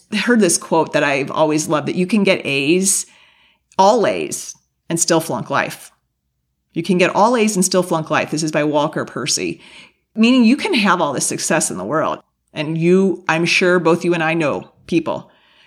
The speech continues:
who are not living a life despite having a whole bunch of A's on what they've done or, or accomplished. When I think in, about this, this young man, I,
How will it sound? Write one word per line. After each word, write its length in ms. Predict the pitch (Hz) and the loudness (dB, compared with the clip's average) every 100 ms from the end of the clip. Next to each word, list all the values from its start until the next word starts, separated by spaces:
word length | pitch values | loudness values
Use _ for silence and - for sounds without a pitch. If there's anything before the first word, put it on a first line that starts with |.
| _ | _
who 520 | - 180 151 135 - - | 2 4 2 -4 -8 -6
are 100 | 156 | -4
not 320 | 175 185 170 | 0 0 2
living 520 | 170 170 160 135 151 - _ _ _ _ _ _ | 0 0 0 -4 -10 -18 _ _ _ _ _ _
a 40 | 180 | -2
life 380 | 170 202 139 - | 0 0 -2 -4
despite 400 | 175 - 190 185 | -4 0 0 2
having 260 | 190 165 | 0 0
a 60 | 160 | -2
whole 100 | 170 | -2
bunch 200 | 160 165 | -2 -4
of 100 | - | 0
A's 480 | 190 135 85 - - _ _ _ _ _ | 0 0 0 -4 -8 _ _ _ _ _
on 180 | 214 220 | 2 4
what 140 | 180 | 2
they've 180 | 175 165 | 2 0
done 280 | 175 180 180 | 2 0 2
or, 140 | 175 - | 0 0
or 200 | 180 175 | 2 0
accomplished. 840 | 170 147 147 117 - - - - - _ _ _ _ _ _ - | 0 -2 -2 -4 -2 -2 -4 -8 -14 _ _ _ _ _ _ -4
When 100 | 180 | 0
I 60 | |
think 300 | 190 262 269 | 2 2 2
in, 260 | 240 202 - | 2 0 -2
about 380 | - 170 165 175 | -2 2 2 2
this, 260 | 160 160 - | -2 -4 -6
this 340 | - 165 165 | -4 -2 0
young 260 | 180 170 170 | 0 0 0
man, 580 | 170 160 120 110 110 - | 0 0 0 -2 -4 0
I, 520 | 151 156 165 156 - | 2 4 2 0 -4